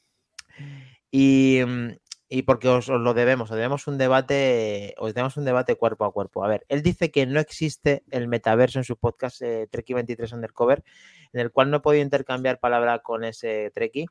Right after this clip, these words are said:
Em, ahora sí lo vamos a hacer y vamos a Mac Trompa y David a, a darle o a poner la postura que cada uno crea precisa.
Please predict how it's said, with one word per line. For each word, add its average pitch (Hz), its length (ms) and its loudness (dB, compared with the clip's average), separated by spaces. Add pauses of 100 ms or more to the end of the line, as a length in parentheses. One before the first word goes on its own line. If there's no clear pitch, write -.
(640)
Em, 127 640 0
ahora 143 260 6
sí 151 160 -4
lo 139 80 2
vamos 120 300 0
a 110 60 -12
hacer - 300 -4 (220)
y 120 80 -6
vamos 123 300 -2
a 120 200 4
Mac 113 220 -4
Trompa 127 640 2
y 117 80 0
David 117 300 -2 (120)
a, 107 500 0
a 104 160 -6
darle 120 720 0
o 110 140 -6
a 104 220 -2
poner 110 180 -6
la 117 120 -2
postura 113 340 0
que 110 100 -4
cada 107 140 -2
uno 113 160 -4
crea 113 180 -2
precisa. 120 480 -2